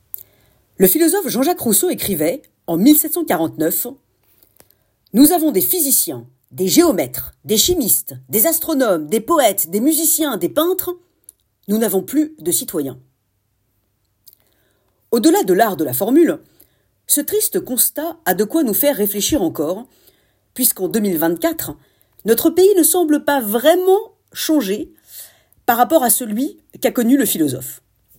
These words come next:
Chaque élection, qu'elle soit locale, nationale ou européenne,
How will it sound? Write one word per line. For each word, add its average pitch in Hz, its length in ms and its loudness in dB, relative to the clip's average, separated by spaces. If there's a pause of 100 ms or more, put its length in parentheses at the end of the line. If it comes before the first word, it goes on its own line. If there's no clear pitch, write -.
(720)
Chaque - 200 -2
élection, 330 460 0
qu'elle 180 180 2
soit 160 340 0
locale, 240 560 2
nationale 185 580 0
ou 160 80 6
européenne, 185 600 2